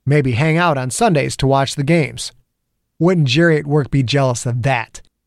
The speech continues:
Al Turner, hanging out just as casual as you please with one of, if not the, greatest linebacker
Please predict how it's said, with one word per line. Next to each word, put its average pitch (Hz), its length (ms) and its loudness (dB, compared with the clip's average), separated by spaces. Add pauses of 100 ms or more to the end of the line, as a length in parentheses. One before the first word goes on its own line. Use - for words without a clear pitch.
(340)
Al 151 200 0
Turner, 147 400 -8 (180)
hanging 160 260 2
out 143 160 0
just 156 240 -4
as 117 120 -2
casual 196 500 0
as 156 100 0
you 165 60 0
please 135 400 0
with 135 160 -2
one 170 220 2
of, 160 160 2 (260)
if 208 200 -4
not 151 300 -4
the, 180 320 0 (440)
greatest 165 460 0
linebacker 131 760 -2